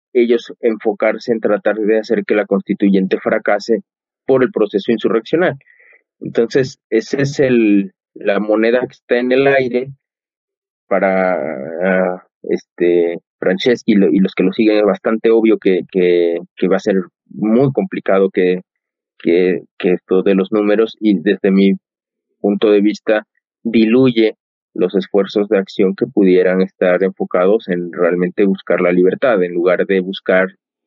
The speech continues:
pues, mm, lo que dices tú, mostrarle al gobierno la entidad de unos partidos políticos a fin de sentarse a la mesa a negociar y a repartir, ¿no?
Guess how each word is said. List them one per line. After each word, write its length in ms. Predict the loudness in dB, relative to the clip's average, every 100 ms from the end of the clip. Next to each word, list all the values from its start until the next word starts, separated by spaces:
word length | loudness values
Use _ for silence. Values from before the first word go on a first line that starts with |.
| _
pues, 320 | 0 0 -2 -18 _ _ _ _ _ _ _ _
mm, 460 | -2 2 2 2 0 -2 _ 0
lo 180 | 0
que 140 | 2 0
dices 320 | 0 0 -2
tú, 120 | 0 0
mostrarle 560 | 0 -2 -2 0 2
al 100 | 0
gobierno 600 | 0 2 2 0 -2 0
la 160 | 0 0
entidad 520 | -2 -6 -2 0 0 0
de 140 | 0
unos 560 | 2 0 -2 -2 -2 -2
partidos 640 | -4 0 2 2 0 -4
políticos 800 | -2 0 2 0 0 0 0 -4 _ -4
a 120 | -4
fin 400 | 2 2 2 0
de 260 | 2 2 2
sentarse 880 | 0 -2 0 -2 0 0 2 2 2
a 80 | 0
la 120 | 0
mesa 260 | -2 -2
a 40 | -2
negociar 460 | -2 -2 0 0
y 40 | 2
a 60 |
repartir, 520 | 0 -2 -4 0 0 0
¿no? 220 | -6 -8